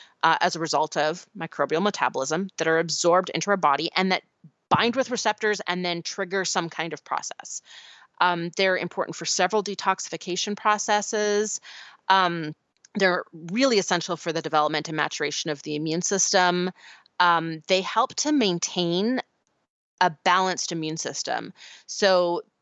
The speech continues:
our gut bacteria are l-, literally modulating the different populations of immune cells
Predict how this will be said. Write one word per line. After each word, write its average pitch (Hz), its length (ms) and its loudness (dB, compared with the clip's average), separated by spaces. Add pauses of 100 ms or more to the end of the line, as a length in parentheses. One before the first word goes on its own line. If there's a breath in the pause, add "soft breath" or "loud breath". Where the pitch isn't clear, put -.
(120)
our 233 320 6
gut 240 240 2
bacteria 170 720 0
are 175 120 -2
l-, 185 380 -8 (140)
literally 311 480 0
modulating 254 1200 4 (500 soft breath)
the 208 380 -2
different 226 340 2
populations 190 760 0
of 165 100 -2
immune 160 300 0
cells 233 420 2